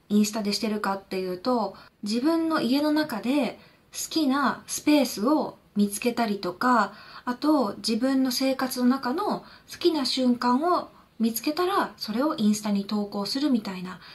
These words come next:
形でやってます。なので、最近の私の投稿は文房具の話が多いんですけど、うん。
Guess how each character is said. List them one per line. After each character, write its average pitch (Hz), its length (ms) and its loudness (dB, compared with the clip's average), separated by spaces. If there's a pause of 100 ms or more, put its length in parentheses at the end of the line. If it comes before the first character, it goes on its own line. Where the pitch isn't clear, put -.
(140)
形 196 400 -8
で 190 200 -6 (220)
や 202 100 -6
っ 196 40 -8
て - 120 -6
ま 214 200 2
す。 - 160 -12 (200)
な 254 120 -2
の 247 120 -2
で、 208 280 -4
最 254 200 0
近 262 160 0
の 254 80 2
私 254 440 -2
の 254 280 -2
投 247 220 2
稿 247 220 2
は 254 240 2
文 262 260 2
房 285 160 4
具 269 100 0
の 269 80 -2
話 254 360 -2
が 202 180 -2 (280)
多 240 200 4
い 214 140 0
ん 190 60 -2
で 196 120 -6
す - 80 -12
け 196 120 -10
ど、 202 280 -2 (480)
う 214 40 2
ん。 214 380 6